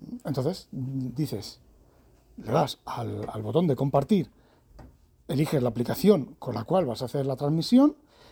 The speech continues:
y esa aplicación de transmisión detecta que es un bloque de texto. Todos los sistemas operativos tienen esta opción, ¿vale? Que es un bloque de texto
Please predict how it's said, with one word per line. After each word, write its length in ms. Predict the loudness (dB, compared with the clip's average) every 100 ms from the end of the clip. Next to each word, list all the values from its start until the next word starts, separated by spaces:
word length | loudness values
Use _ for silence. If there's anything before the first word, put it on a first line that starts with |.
| _
y 80 | -6
esa 120 | -4
aplicación 440 | -4 -4 -4 -2
de 60 | -2
transmisión 520 | 0 2 2 6 6
detecta 400 | 6 0 -2 -4
que 180 | -2 -4
es 140 | -4 -8
un 160 | -6 -4
bloque 220 | -2 -2
de 100 | 4
texto. 380 | 4 4 0 -2
Todos 220 | 0 0
los 100 | 0
sistemas 320 | -2 -2 -2
operativos 480 | 0 -2 0 0 0
tienen 260 | -2 -2 -4
esta 180 | -6
opción, 360 | -10 -8 -10 -12 -18 -20 -20 -6
¿vale? 220 | 0 0
Que 100 | 2
es 100 | -2
un 100 | 0
bloque 200 | 0 2
de 120 | 2 4
texto 420 | 2 4 2